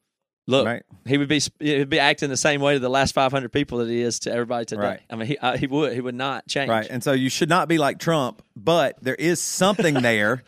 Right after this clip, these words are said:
Speaker 2: that says, "My God, those, y-,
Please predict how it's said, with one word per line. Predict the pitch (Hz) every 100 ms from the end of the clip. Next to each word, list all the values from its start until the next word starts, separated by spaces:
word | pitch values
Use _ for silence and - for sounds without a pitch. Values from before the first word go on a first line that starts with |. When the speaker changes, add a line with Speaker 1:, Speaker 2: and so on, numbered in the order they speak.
| - _ -
Speaker 2:
that | 127 131 131 -
says, | 151 139 127 110 - _ _ _ _ _
"My | 123 156 143 110
God, | 95 165 123 101 - - _ _ _ _ _ -
those, | 123 156 151 127 - _ _
y-, | - 143